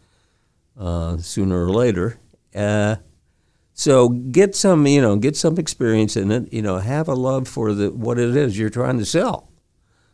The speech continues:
you know, because you have to be your own best salesman, salesperson, I should say. And, you know, you gotta, you gotta, like, I tell every artist, you got to play with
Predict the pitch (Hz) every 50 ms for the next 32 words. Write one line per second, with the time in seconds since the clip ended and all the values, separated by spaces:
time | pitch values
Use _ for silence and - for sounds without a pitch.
0 | _ _ _ - 101 113 104 85 78 76 80 87 92 85 - 101 98 95 92 95
1 | - - - - - _ _ - 107 101 110 135 139 - - 120 107 117 110 101
2 | 98 101 104 104 101 92 82 92 92 92 - - - 90 82 90 87 80 76 -
3 | - - - _ _ _ _ _ _ _ _ _ _ _ _ _ _ - - 78
4 | 73 80 78 - - - 78 80 82 - - - - 107 - _ _ _ - 82
5 | 85 - - 76 - - - 92 107 - - - - - - _ - - 104 110
6 | 113 117 117 117 113 113 113 110 110 107 101 104 104 - - - 95 104 117 127
7 | 135 143 156 170 175 170 160 143 143 139 147 156 156 156 151 139 139 - - -
8 | - 117 123 139 143 147 147 139 135 123 110 - 151 113 117 117 113 107 - -
9 | _ _ _ _ _ _ _ _ _ _ _ _ _ - 98 98 110 113 117 -
10 | 143 139 131 131 120 95 - - 117 120 135 151 151 151 151 147 147 160 165 170
11 | 180 165 - - - - - _ _ _ _ 147 127 127 143 147 135 - 135 139
12 | 139 131 - 127 120 117 - - - 127 120 120 131 135 139 143 139 127 101 110
13 | 123 135 127 -